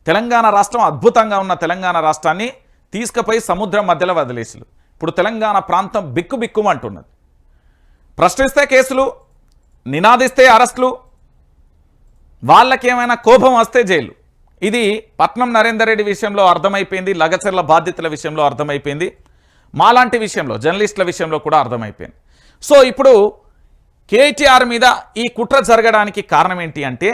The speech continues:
ఆ రెండు ఎపిసోడ్లు, ఏదైతే ఓటుకు నోటు కేసు, ఇంకోటి డ్రోన్ అనుకుంటా బహుశా, ఈ రెండు కేసులలో ఏ విధంగా అరెస్ట్ అయిందో అట్లా కేటీఆర్ను నేను అరెస్ట్ చేయాలి. ఎట్లా వాళ్ళ నాయన కేసీఆర్ను అరెస్ట్ చేయలేకపోతున్నా కాబట్టి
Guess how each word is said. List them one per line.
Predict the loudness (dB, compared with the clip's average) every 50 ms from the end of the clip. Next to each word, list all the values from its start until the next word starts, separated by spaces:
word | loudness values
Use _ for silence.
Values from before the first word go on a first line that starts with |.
| -4 -8 _ _ _ _ _ 2 4
ఆ | 6 6
రెండు | 6 4 2 4 4
ఎపిసోడ్లు, | 4 4 2 0 -6 -6 -6 -8 -8 -8 -6 -4
ఏదైతే | -4 -2 -2 -4 -4 -4 -6
ఓటుకు | -4 -4 -4 -4 -4 -6 -6
నోటు | -4 -6 -6 -8 -6
కేసు, | -6 -6 -6 -6 -6
ఇంకోటి | -10 -8 -6 -6 -6 -4 -4 -4
డ్రోన్ | -4 -2 -2 -2 0 -2
అనుకుంటా | -4 -4 -4 -6 -4 -4
బహుశా, | -4 -2 -2 -4 -2 0 -2 -2 -2 -4 _ _ _ _ _ _ _ _ _ _ _ _ _ _ _ _ _ _ _ _ _ _ _ _ _ _ _ -2
ఈ | 0 2
రెండు | 4 4 2 2 -2 -2
కేసులలో | 0 0 0 0 0 -2 0 0 0 0 -2 -4
ఏ | -4 -4
విధంగా | -6 -4 -6 -6 -4 -2 -2 0
అరెస్ట్ | -2 -2 -6 -6 -8
అయిందో | -6 -6 -6 -8 -8 -10 _ _ _ _ _ _ _ _ _ _ _ -6
అట్లా | -6 -6 -4 -4 -6
కేటీఆర్ను | -4 -2 -4 -4 -4 -4 -4 -4 -4 -4 -6
నేను | -10 -8 -8 -6 -6
అరెస్ట్ | -6 -6 -8 -12 -14 -14 -12
చేయాలి. | -10 -10 -10 -12 -14 -16 -18 _ -6
ఎట్లా | -6 -6 -4 0 0 2
వాళ్ళ | 4 4 4 4 4
నాయన | 2 2 0 0 -2 -4
కేసీఆర్ను | -2 0 0 0 0 -2 -4 -2 0 0 0
అరెస్ట్ | -2 -2 -6 -8 -8 -6
చేయలేకపోతున్నా | -4 -4 -4 -4 -6 -8 -8 -8 -8 -10 -10 -10 -12 -10
కాబట్టి | -10 -10 -12 -10 -6 -6 -6 -6 -6